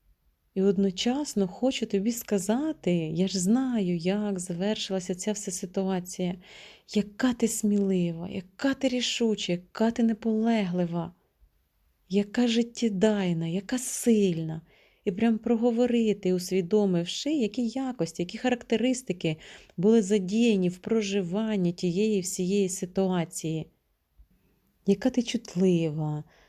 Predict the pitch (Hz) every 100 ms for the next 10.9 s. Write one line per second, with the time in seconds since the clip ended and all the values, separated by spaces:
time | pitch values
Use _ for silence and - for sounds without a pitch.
0 | _ 170 190 233 - 214 165 180 175 160
1 | 156 160 277 - 262 214 226 233 240 220
2 | 247 220 220 247 214 175 160 - - _
3 | _ - 240 - 226 202 160 165 156 170
4 | 185 180 - 196 175 156 - _ _ _
5 | _ _ _ _ _ _ - 226 - -
6 | 269 240 175 180 185 262 262 240 208 208
7 | 180 160 156 156 - 202 185 226 - 302
8 | 254 240 247 202 240 240 262 214 208 185
9 | 180 180 180 247 269 - - 277 185 -
10 | 190 180 - - 226 180 156 156